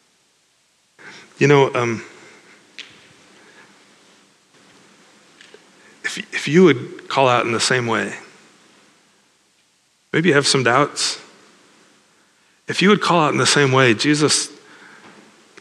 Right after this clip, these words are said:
I don't know, but would you have mercy on me? Would you open my eyes?" I, I believe with all my heart, and Scripture attests to it, that he would do just that.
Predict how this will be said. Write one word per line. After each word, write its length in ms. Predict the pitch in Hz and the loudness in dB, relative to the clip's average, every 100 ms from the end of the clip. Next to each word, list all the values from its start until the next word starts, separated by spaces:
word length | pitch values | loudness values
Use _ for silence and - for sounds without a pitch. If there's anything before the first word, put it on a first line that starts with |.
| - | -4
I 100 | 165 | -2
don't 80 | 131 | 0
know, 180 | 127 104 | 0 0
but 160 | 110 | -2
would 140 | 131 160 | 0 2
you 80 | |
have 100 | 156 | 2
mercy 320 | 131 139 - 139 | 2 0 2 0
on 100 | 135 | 0
me? 120 | 131 | 0
Would 120 | 120 | 2
you 100 | 123 | 2
open 220 | 135 135 | 2 0
my 160 | 113 110 | -2 0
eyes?" 500 | 110 127 139 - - - - _ _ _ _ _ _ _ _ _ _ _ _ _ _ _ _ _ _ _ _ - | 0 -2 -4 -6 -10 -18 -20 _ _ _ _ _ _ _ _ _ _ _ _ _ _ _ _ _ _ _ _ -8
I, 160 | - - | -8 -6
I 100 | 151 | -6
believe 540 | 185 147 113 117 110 104 | -4 0 2 4 2 -2
with 160 | - | -2
all 120 | 120 | -2
my 140 | 120 107 | 0 0
heart, 340 | 110 104 98 - - - - | 0 0 -2 -8 -20 -20 -8
and 140 | 113 | -4
Scripture 380 | - 151 - 135 | -2 0 2 2
attests 400 | 107 120 123 - | 2 -2 -2 -2
to 200 | 117 104 | -2 -2
it, 140 | 98 - - - - - - - - - _ _ _ _ - | -4 -12 -20 -20 -20 -20 -20 -20 -20 -20 _ _ _ _ -10
that 120 | - | -2
he 100 | 135 | 0
would 160 | 120 | 0
do 140 | 117 113 | -2 -6
just 280 | 107 101 - | -4 -4 -4
that. 300 | 101 104 | -6 -8